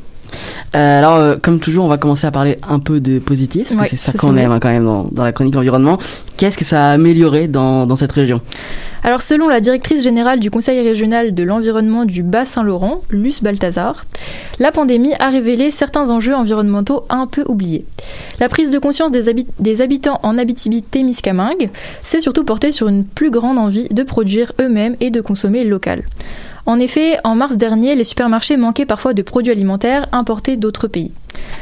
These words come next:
Speaker 2: Beaucoup de pays se sont rendus compte de leur vulnérabilité et de leur dépendance à la mondialisation, une révéli-, une révélation qui en a effrayé plus d'un.
Speaker 1: Mmh.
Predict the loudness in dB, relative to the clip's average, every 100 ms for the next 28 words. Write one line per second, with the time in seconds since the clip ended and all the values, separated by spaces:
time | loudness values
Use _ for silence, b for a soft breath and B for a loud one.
0 | B 0 0 0 0 0 0 0 2 0
1 | 0 0 2 2 2 2 2 2 2 2
2 | 0 0 -2 -2 -2 0 2 2 0 0
3 | 0 0 -2 -2 0 0 0 0 -2 -2
4 | -4 -4 -4 B B B -2 0 0 0
5 | -2 -4 -2 0 0 0 0 0 -2 -2
6 | 0 0 0 -2 -2 -4 -4 -4 -6 -6
7 | -12 -8